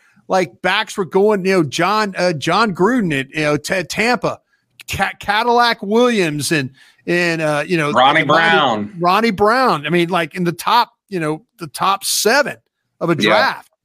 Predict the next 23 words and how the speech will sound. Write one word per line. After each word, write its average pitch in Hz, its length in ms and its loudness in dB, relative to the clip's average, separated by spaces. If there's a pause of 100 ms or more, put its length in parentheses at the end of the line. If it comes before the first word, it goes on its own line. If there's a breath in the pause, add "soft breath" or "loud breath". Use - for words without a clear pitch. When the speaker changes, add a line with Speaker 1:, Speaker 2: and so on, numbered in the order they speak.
(240)
Speaker 1:
you 165 100 -6
know? 175 160 0
So 185 440 0 (420 soft breath)
any 269 240 2
other 226 220 2
draft, 190 500 2
I 180 80 -6
kind 196 240 -4
of 190 80 -2
feel 196 240 2
like 175 300 0
that 160 180 -4
this 175 240 -2
would 160 100 0
be 170 140 2
the 143 100 -2
case, 175 540 -4 (540)
but 185 340 0
not 185 320 -2
this 254 220 -2
one. 180 280 0 (200)
But 165 180 0
I, 185 420 -2